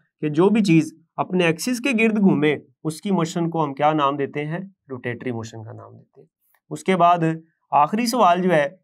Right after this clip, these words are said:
इस मुख्तसर मश्क का, वो है स्टूडेंट्स झूले की मोशन। तो झूले की मोशन अभी हम यही तो डिस्कस कर रहे थे, जो हमारा टॉपिक था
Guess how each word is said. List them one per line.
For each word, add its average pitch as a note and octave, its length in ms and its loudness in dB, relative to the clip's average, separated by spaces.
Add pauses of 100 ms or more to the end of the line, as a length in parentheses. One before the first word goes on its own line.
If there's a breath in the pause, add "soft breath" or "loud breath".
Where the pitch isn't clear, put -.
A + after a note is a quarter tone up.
इस D#3 200 -8
मुख्तसर E3 400 -4
मश्क D3 280 -4
का, C3 180 0 (380)
वो F3 160 2
है F#3 140 4
स्टूडेंट्स E3 460 -2
झूले D3+ 500 -2
की E3 140 -2
मोशन। A2+ 320 -8 (600)
तो C#3 120 -4
झूले C3+ 340 0
की A3 80 0
मोशन G#3 380 2 (340 loud breath)
अभी D3 240 0
हम F3 200 0
यही D3+ 180 -2
तो G3 100 -4
डिस्कस F3+ 340 -2
कर E3 200 0
रहे G#3 140 -2
थे, F#3 140 -8
जो - 440 -10
हमारा C3+ 280 0
टॉपिक D#3 380 -2
था C#3+ 160 0